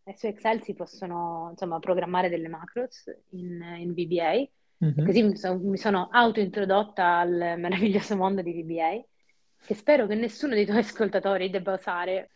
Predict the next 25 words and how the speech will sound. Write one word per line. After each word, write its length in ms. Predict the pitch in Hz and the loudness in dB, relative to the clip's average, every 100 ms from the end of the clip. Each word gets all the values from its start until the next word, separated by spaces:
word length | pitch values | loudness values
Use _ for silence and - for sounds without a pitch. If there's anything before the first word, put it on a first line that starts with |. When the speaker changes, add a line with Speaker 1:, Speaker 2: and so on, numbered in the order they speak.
| - | -12
Speaker 1:
perché 240 | 240 - | -6 -4
è 80 | 208 | -2
terribile, 720 | 233 214 214 196 185 202 202 | -2 -2 -2 -2 -2 -2 -2
è 160 | 214 214 | -6 -6
proprio 280 | 202 196 | -2 -2
terribile. 680 | 190 175 175 185 170 165 180 - - | -2 -4 -6 -6 -6 -10 -10 -14 -6
Negli 300 | 160 208 226 | 4 6 6
anni 220 | 180 175 | 4 4
ho 40 | |
conosciuto 360 | 175 190 - 185 | 0 -2 0 4
tante 260 | 190 214 196 | 4 4 0
persone 640 | 170 - 165 156 160 185 | -4 -6 -6 -4 -8 -10
che 120 | - | -4
usano 680 | 170 190 214 247 240 262 269 - | 0 0 0 0 0 0 0 -2
o 60 | |
hanno 220 | 175 170 | -2 -2
usato 540 | 165 - 170 165 214 226 | -4 -2 -2 0 0 -2
V 140 | 175 | -4
B 120 | 160 151 | -4 0
A, 280 | 156 214 277 _ _ _ _ _ _ _ - | 2 0 -6 _ _ _ _ _ _ _ -4
non 120 | 202 | 0
ne 40 | 208 | 2
ho 20 | |
conosciuto 400 | 208 208 240 196 | 2 -2 2 2
una 400 | 196 208 226 285 | 4 2 0 -2